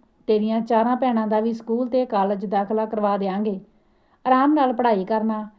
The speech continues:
ਸੇਠਾਣੀ ਦੀ ਗੱਲ ਸੁਣ ਕੇ ਚਾਰਾਂ ਧੀਆਂ ਦੀਆਂ ਅੱਖਾਂ ਦੇ ਵਿੱਚ ਖੁਸ਼ੀ ਦੀ ਚਮਕ ਆ ਗਈ। ਪੜ੍ਹਾਈ ਦੀ ਗੱਲ ਤੇ ਕਿਸੇ ਨੇ ਵੀ ਨਾ ਨਹੀਂ ਕੀਤੀ। ਘਰ ਦਾ ਸਾਰਾ ਕੰਮ ਕਰਨ ਤੋਂ ਬਾਅਦ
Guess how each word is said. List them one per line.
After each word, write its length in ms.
ਸੇਠਾਣੀ 420
ਦੀ 120
ਗੱਲ 240
ਸੁਣ 260
ਕੇ 180
ਚਾਰਾਂ 400
ਧੀਆਂ 340
ਦੀਆਂ 320
ਅੱਖਾਂ 280
ਦੇ 140
ਵਿੱਚ 280
ਖੁਸ਼ੀ 340
ਦੀ 160
ਚਮਕ 380
ਆ 140
ਗਈ। 220
ਪੜ੍ਹਾਈ 300
ਦੀ 140
ਗੱਲ 220
ਤੇ 200
ਕਿਸੇ 380
ਨੇ 160
ਵੀ 140
ਨਾ 220
ਨਹੀਂ 220
ਕੀਤੀ। 420
ਘਰ 480
ਦਾ 160
ਸਾਰਾ 340
ਕੰਮ 300
ਕਰਨ 280
ਤੋਂ 120
ਬਾਅਦ 340